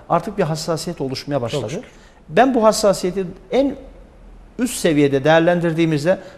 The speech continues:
Speaker 1: bu kardeşlerimiz bu promosyonları almamalılar diye düşünüyorum.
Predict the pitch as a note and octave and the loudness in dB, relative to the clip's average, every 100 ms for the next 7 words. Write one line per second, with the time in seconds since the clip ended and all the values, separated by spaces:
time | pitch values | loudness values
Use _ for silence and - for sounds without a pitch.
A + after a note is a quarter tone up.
0 | - G3+ F#3+ D#3 C#3+ D3 D3+ E3 D#3+ D#3+ | -6 2 4 4 0 0 0 -4 -6 -2
1 | C#3+ C3 - C3+ C3+ C3+ D#3 D#3+ C3+ C3 | -2 -2 -4 -4 0 2 2 2 2 0
2 | B2 B2 B2 G#2 - A#2 G2+ - E2+ - | 0 2 2 0 -6 -8 -8 -12 -12 -14